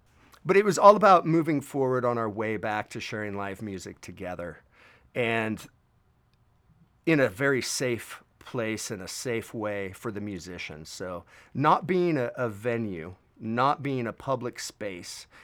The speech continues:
not being something that had the overhead of, uh, you know, keeping the doors open or selling, uh, you know, beer and not being able to get people in the door. Um, people saw that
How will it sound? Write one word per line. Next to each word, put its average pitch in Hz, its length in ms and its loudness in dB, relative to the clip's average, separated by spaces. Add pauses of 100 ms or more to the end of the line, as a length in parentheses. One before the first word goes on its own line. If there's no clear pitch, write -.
(160)
not 143 300 2
being 139 220 0
something 131 420 -4
that 113 160 -2
had 123 260 -2
the 110 200 -10
overhead 110 760 -4 (360)
of, 98 400 -6
uh, 92 340 -10
you 131 140 -4
know, 98 60 -6
keeping 131 340 -8
the 107 80 -6
doors 117 580 -4
open 113 460 -4
or 101 240 -10
selling, 110 640 -6 (100)
uh, - 260 -18
you 120 140 -6
know, 104 160 -4
beer 107 560 -2
and 104 260 -6
not 107 180 -4
being 107 200 -8
able 104 120 -6
to 98 80 -14
get 101 200 -10
people 107 300 -10
in 101 100 -8
the 92 80 -10
door. 107 480 -2 (420)
Um, 101 340 -4 (2000)
people 180 260 -2
saw 151 380 8
that 117 320 0